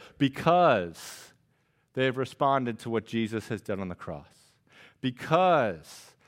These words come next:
they have realized and responded to the fact that the thing that removes the guilt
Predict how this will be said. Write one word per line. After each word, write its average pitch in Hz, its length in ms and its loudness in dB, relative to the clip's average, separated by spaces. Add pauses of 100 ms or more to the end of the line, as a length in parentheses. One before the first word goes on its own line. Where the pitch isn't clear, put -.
(680)
they 135 140 0
have 127 240 -2
realized 135 540 0
and 120 80 -6
responded 143 460 -2
to 120 60 -14
the 123 80 -6
fact 120 340 -2
that 120 160 -6
the - 80 -20
thing 165 580 -2
that 135 200 0
removes 139 760 0
the 127 100 -4
guilt 156 640 -2